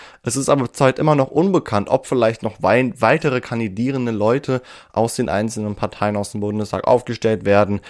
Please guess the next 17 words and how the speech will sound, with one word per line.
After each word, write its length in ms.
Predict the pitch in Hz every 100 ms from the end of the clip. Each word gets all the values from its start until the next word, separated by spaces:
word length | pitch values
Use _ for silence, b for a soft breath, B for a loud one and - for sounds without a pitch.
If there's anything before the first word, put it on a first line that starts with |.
| B -
wie 100 | 101
zum 160 | 113
Beispiel 360 | 98 95 - -
aus 160 | 95
der 120 | - 101
F 140 | 101
D 120 | 107
P, 280 | - 101 92
von 220 | 87 95
den 180 | 98 92
Linken 380 | 92 107 - 107
oder 260 | 104 101
von 220 | 92 - 92
der 180 | -
A 160 | 85 87
F 100 | 92
D. 300 | - 92 87